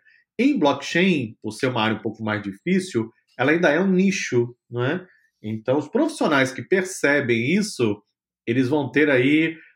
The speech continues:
aquela, aquela questão dos dois lados da moeda, né? A vantagem e desvantagem. Qual é a grande vantagem? É que ainda é uma área pioneira. Então, quem chega primeiro bebe água limpa, como eu digo em vários cursos, inclusive aqui na D S A. A desvantagem é que você não tem referência,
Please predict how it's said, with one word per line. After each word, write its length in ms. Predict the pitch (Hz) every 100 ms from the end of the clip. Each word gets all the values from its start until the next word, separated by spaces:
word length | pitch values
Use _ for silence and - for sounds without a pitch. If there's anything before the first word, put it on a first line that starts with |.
| _
aquela, 500 | - 120 135 131 117
aquela 240 | 110 131 120
questão 480 | 120 113 127 135 135
dos 180 | 131
dois 200 | 123 160
lados 240 | 135 135 131
da 80 | 143
moeda, 400 | 135 110 101 107
né? 100 | 107
A 40 |
vantagem 320 | 107 104 117
e 40 | 123
desvantagem. 640 | 127 139 127 110 104 101
Qual 120 | 185
é 20 | 185
a 40 |
grande 200 | 180 175
vantagem? 640 | 156 139 123 120 113 110 110 _ _ _ 131
É 80 |
que 120 | 127 160
ainda 280 | 170 208
é 120 | 151 175
uma 140 | 175
área 500 | 135 147 175 233 285 - _ _ _
pioneira. 640 | 160 220 226 175 123 113 - _
Então, 280 | 101 98 104
quem 160 | 156 151
chega 320 | - 120 123
primeiro 580 | 160 165 151 147 175 190
bebe 260 | 147 165
água 220 | 143 156
limpa, 360 | 175 135 139 165
como 180 | - 175
eu 100 | 160
digo 220 | 131 139
em 40 |
vários 240 | 127 131 131
cursos, 280 | 143 131 139
inclusive 480 | 131 117 117 117 123 _ _
aqui 200 | 127 131
na 120 | 123
D 120 | 120 120
S 320 | 120 - 147
A. 160 | 98 - _ _ -
A 80 | 196
desvantagem 720 | 131 123 156 160 185 220 147
é 40 |
que 60 | 156
você 160 | 139 156
não 120 | 160
tem 120 | 165
referência, 800 | 165 202 240 185 135 - 113